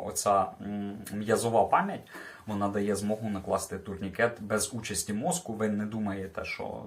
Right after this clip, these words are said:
там, куди крутити вороток, як накласти, е, затягнути цю стропу. Так само з ножем. Е, дістав, черконув,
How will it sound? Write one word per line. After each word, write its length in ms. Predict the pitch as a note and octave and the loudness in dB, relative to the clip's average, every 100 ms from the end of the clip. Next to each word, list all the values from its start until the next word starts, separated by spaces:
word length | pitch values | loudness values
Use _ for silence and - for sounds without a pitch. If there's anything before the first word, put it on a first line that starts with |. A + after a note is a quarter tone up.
| - | -12
там, 160 | G#2+ G#2 A2+ - - _ | -12 -10 -12 -14 -18 _
куди 200 | - G2+ | -8 -6
крутити 400 | F#2+ G2 G#2 G2 | -6 -4 -4 -2
вороток, 560 | G2 G2+ G#2+ E3+ F3+ F3 | -2 -2 2 4 2 2
як 260 | G2 F#2+ G2+ | -2 0 -6
накласти, 520 | F#2+ F#2+ F#2+ - G2 | 0 2 2 0 -4
е, 260 | - G#2+ - - | -4 -8 -12 -12
затягнути 640 | G2 G2 - G2 G#2 F#2+ G2 | -8 -8 -6 -4 -6 -6 -8
цю 160 | G#2+ | -8
стропу. 520 | G2+ - G#2 D3+ E3 - - - - - | -10 -8 -6 -4 -6 -6 -12 -14 -12 -4
Так 160 | A2 | 0
само 300 | - A#2 A2 | 6 6 4
з 120 | G2+ | 0
ножем. 360 | G#2 G2 F#2 F2 - _ - - - - - | -2 2 0 0 -10 _ -20 -20 -12 -6 0
Е, 380 | G#2+ G#2 G2 F#2+ F2 - - - A#2 | 2 4 4 0 -4 -12 -12 -10 -10
дістав, 640 | G#2+ A2+ - B2 G2+ F#2+ F2 | -4 0 6 6 6 2 -8
черконув, 640 | - A#2 - A#2+ A#2+ A2 | -4 -4 -2 0 2 0